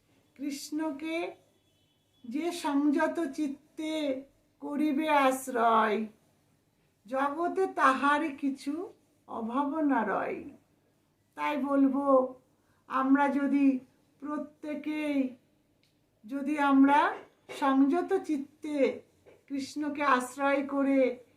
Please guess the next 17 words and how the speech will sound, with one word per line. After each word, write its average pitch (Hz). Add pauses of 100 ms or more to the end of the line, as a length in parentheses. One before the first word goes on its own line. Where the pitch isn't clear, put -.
(120)
এই 262
সংসারে 262
থাকি, 226 (600)
তাহলে 277
কিন্তু 294
আমাদের 254 (460)
কখনো 277
কোনো 277
অভাব 240
হবে 190
না। 185 (640)
কিন্তু 359 (420)
আমরা 277 (380)
ভুলে 247
যাই। 196 (760)
কি 311
করি? 339